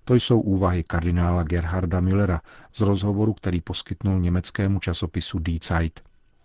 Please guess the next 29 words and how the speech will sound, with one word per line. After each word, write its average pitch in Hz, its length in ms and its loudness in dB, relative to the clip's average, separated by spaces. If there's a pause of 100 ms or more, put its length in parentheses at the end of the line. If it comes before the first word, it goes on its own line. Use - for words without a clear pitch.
(140)
Papežovi 95 440 2
spolupracovníci 98 880 0
v - 80 -6
kúrii 110 400 2
musí 90 320 0
být 90 220 0
plni 95 280 0
Petrova 85 420 -2
ducha 87 320 -2 (340)
a 92 100 0
sloužit 101 460 2
mu 123 80 4
v - 120 -18
osobnostech 90 600 -2
papežů. 87 500 -2 (720)
Jedině 95 460 2
ten, 104 220 2
kdo 92 260 2
navzdory 87 440 2
všem 101 300 0
svým 87 280 -2
slabostem 98 540 -2
může 85 340 -2
spolu 85 320 -2
s - 100 -10
Petrem 98 440 -2
odpovědět 85 680 -4
Ježíšovi: 90 600 0 (380)
„Ano, 92 280 2